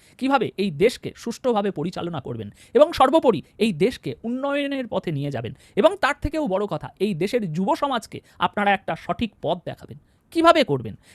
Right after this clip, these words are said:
যেখানে এই, এই এক মুষ্টিময় মানুষকে আপনারা সন্তুষ্ট করতে পারছেন না। এবং আরও গুরুত্বপূর্ণ বিষয়,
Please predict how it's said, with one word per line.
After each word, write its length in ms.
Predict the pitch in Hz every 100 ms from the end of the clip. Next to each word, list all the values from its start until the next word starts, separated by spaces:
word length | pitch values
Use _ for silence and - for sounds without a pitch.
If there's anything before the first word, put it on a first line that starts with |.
| -
যেখানে 300 | 233 302 320
এই, 120 | 320 - _
এই 160 | 247 254
এক 180 | - 247 - _
মুষ্টিময় 560 | 208 214 - - 285 285
মানুষকে 480 | - 160 233 - 131 - _
আপনারা 320 | 165 - 190
সন্তুষ্ট 420 | 185 151 160 214 196
করতে 260 | 147 135
পারছেন 320 | 123 123 -
না। 100 | 123 - _
এবং 220 | 151 - 214 _ _ _ -
আরও 160 | 247
গুরুত্বপূর্ণ 480 | 247 262 269 262 233
বিষয়, 280 | 165 -